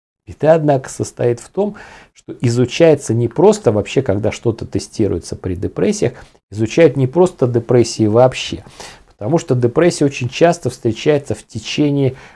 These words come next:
различных заболеваний, соматических, психических, но изучают депрессию, которая является основой выделения депрессивной болезни,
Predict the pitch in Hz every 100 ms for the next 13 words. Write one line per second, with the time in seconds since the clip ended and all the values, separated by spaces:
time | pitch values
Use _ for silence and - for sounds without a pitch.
0 | _ 127 147 165 202 - - 101 92 90
1 | 92 90 87 117 143 131 110 - 170 131
2 | - 127 139 - - - - _ - 98
3 | - 160 131 - - - - - _ 104
4 | 113 113 120 - 160 139 - - _ _
5 | - 95 - 101 147 185 - 107 - 87
6 | - 151 135 113 101 87 98 135 139 -
7 | - - - - 95 110 165 113 80 _
8 | _ _ _ _ _ _ - 104 107 95
9 | 95 98 127 127 104 95 - 95 - 117
10 | 104 98 92 95 101 117 101 87